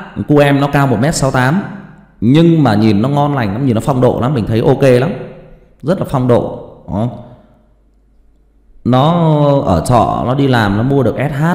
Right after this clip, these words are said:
Đi, đó, nhìn cái quả phòng trọ ông ấy chụp thì tôi nói thật với nó còn hơn cả cái phòng nhà riêng của tôi đó. Ổn mà. Nói chung là mét sáu tám nhưng mà nhìn kiểu nó tập luyện, nhìn người, người nó ổn lắm. Tôi thấy là nó ổn và tôi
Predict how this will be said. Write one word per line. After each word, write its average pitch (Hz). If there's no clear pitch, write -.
Đi, 131
đó, 101
nhìn 107
cái 131
quả 87
phòng 98
trọ -
ông 110
ấy 135
chụp 110
thì 98
tôi 123
nói 123
thật 123
với -
nó -
còn 98
hơn 120
cả 76
cái 110
phòng 98
nhà 92
riêng 123
của 78
tôi 117
đó. 156
Ổn 98
mà. 117
Nói 120
chung 139
là 101
mét 156
sáu 131
tám 123
nhưng 160
mà 127
nhìn 101
kiểu 85
nó 117
tập -
luyện, 101
nhìn 95
người, 98
người 98
nó 113
ổn 139
lắm. -
Tôi 123
thấy 123
là 147
nó 98
ổn 78
và 85
tôi 120